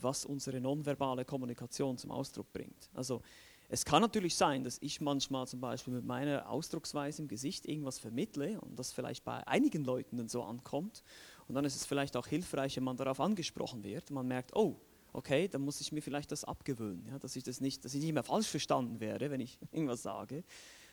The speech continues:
Ähm, das ist vielleicht auch noch einfach ein zusätzlicher Punkt, wo wir einander helfen können, weil das kann auch sehr schnell passieren, ja, dass jeder,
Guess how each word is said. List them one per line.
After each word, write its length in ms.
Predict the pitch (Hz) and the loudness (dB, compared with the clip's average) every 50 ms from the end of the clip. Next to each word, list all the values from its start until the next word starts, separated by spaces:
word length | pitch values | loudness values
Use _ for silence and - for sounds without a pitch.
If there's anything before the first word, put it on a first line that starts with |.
| - - | -10 -4
Ähm, 320 | - 113 117 113 110 107 | 0 0 2 2 2 6
das 160 | - 170 175 214 | 8 8 8 8
ist 100 | 196 - | 4 6
vielleicht 260 | 202 190 170 156 160 | 8 8 8 8 8
auch 120 | 156 175 | 8 8
noch 120 | 175 160 160 | 8 6 2
einfach 200 | 139 139 147 143 | 2 0 0 -2
ein 140 | 135 123 | -6 -4
zusätzlicher 500 | - - 202 190 175 143 - 131 127 131 | -4 -2 0 0 0 0 0 -4 -4 -4
Punkt, 320 | - - 160 175 214 208 - | 0 4 4 4 4 4 0
wo 80 | - | 0
wir 80 | 135 127 | 0 2
einander 320 | 131 135 135 135 131 127 | 2 2 2 0 0 -2
helfen 380 | 123 135 151 175 - - 135 117 | 0 0 0 0 0 -4 -6 -6
können, 360 | - - 117 120 139 151 143 | -4 -4 -4 -2 -2 -4 -2
weil 160 | 123 123 127 | -2 -2 -2
das 240 | 117 - 131 - - | -2 -2 -4 -4 -4
kann 200 | - - 151 175 | 2 2 4 4
auch 140 | 180 180 175 | 4 2 2
sehr 200 | - - 185 175 | 2 0 0 0
schnell 220 | - 185 175 175 | 2 0 0 -2
passieren, 500 | 175 - 175 - - 196 170 139 123 117 | 0 -4 -6 -6 -4 -4 -4 -4 -4 -4
ja, 160 | 117 120 135 135 | -4 -6 -4 -4
dass 140 | 127 123 | -6 -4
jeder, 300 | - 131 135 135 139 - | -2 -2 0 0 0 -2